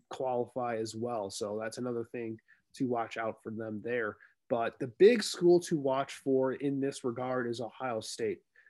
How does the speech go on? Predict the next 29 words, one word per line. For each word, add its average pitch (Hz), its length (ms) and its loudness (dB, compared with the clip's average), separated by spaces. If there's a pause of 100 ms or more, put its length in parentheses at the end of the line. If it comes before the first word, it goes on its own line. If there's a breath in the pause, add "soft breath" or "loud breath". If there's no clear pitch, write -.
(240 soft breath)
because 135 540 0
they 156 160 0
had 170 180 2
to 147 60 -4
cancel 160 320 2
their 147 180 4
game 147 320 2
this 131 120 -2
past 147 340 -2
weekend 135 420 2
against 127 400 -2
Illinois 135 520 2
due 123 200 -2
to 120 80 -4
covid. 117 480 0 (380 soft breath)
Uh, 113 80 -2
they 127 160 -2
had 127 280 -2
some 123 180 -2
players 127 420 0
and 117 100 -4
coaches 123 300 0
on 117 160 -4
their 117 100 -4
staff, 117 400 0 (480 soft breath)
uh, 117 160 2
get, 127 340 2 (440)
you 131 100 -2
know, 107 140 -6